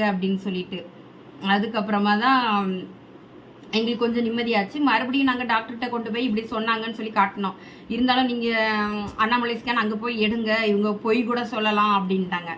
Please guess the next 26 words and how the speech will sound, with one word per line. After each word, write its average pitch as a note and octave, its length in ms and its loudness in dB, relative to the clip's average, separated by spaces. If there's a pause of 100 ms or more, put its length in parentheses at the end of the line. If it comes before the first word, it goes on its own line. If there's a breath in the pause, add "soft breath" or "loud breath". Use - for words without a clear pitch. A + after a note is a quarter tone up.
(300 loud breath)
அப்பயும் A#3 360 2
நிம்மதியே A3+ 480 0
படல, G3+ 380 0
நிம்மதியே A#3 400 2
ஆக G#3+ 100 2
முடியல. G3 380 2 (320 loud breath)
ஐயோ G#3+ 240 2
ஒருவேளை G#3+ 260 4
இவங்க A3 180 0
பொய் G#3+ 300 0
சொல்லுவாங்களோ G3+ 480 2
அப்படின்ட்டுலாம் G3 500 2
இருந்தது. F3+ 380 -8 (340 loud breath)
சரி G#3+ 220 0
வேற G#3 180 4
வழி G3+ 300 2
இல்ல, A#3+ 340 0
சரி A#3 160 -6
ஓகே A3 240 -2
அஞ்சாவது G#3+ 280 -2
மாசம் G#3+ 280 -4
எடுப்போம்னு G#3+ 300 -4
பார்த்தா G#3 220 2
அஞ்சாவது A3 400 -2
மாசத்துல G#3+ 380 -2
அப்புறம் G#3 220 0